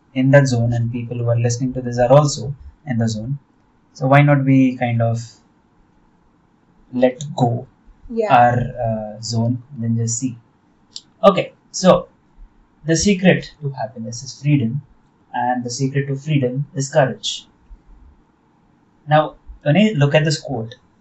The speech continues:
Speaker 1: I see freedom being used twice.
Speaker 2: Okay.
Speaker 1: Somewhere I feel Thucydides was in the zone of actually contemplating what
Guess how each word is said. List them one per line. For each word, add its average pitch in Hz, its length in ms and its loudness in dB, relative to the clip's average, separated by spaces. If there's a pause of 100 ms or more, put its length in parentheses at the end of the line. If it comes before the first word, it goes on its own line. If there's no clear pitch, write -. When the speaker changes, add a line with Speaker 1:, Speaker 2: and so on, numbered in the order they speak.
(140)
Speaker 1:
I 147 160 0
see 170 320 -2
freedom 143 520 2 (840)
being 135 260 6
used 127 420 0 (100)
twice. 113 540 -2 (1600)
Speaker 2:
Okay. 220 420 -8 (160)
Speaker 1:
Somewhere 151 480 4
I 151 140 4
feel 139 440 0 (260)
Thucydides 123 760 -4
was 131 380 2
in 131 160 -2
the 135 120 4
zone 117 320 0
of 117 260 -2
actually 135 600 -2 (480)
contemplating 123 840 0 (1160)
what 127 340 4